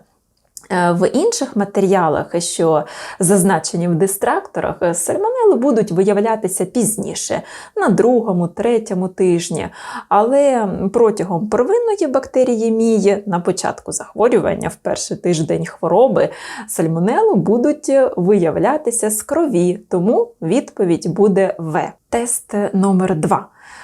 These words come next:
З метою діагностики тифопаратифозного захворювання проведено реакцію аглютинації віддаля.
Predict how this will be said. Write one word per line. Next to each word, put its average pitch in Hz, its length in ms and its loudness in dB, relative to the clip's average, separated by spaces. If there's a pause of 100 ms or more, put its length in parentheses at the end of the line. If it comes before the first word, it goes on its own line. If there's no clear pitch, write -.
(120)
З 185 160 0
метою 254 580 2
діагностики 202 920 0
тифопаратифозного 196 1160 -2
захворювання 185 1000 -2
проведено 254 920 2
реакцію 185 720 -2
аглютинації 180 920 -2
віддаля. 185 520 0